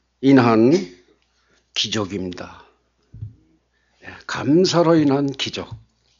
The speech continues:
감사는 아름다운 것입니다.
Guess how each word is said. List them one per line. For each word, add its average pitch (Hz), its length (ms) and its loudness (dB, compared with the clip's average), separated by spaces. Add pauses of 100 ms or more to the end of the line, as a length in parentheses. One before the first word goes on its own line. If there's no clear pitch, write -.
(1120)
감사는 190 800 6 (100)
아름다운 151 560 2
것입니다. 98 580 -6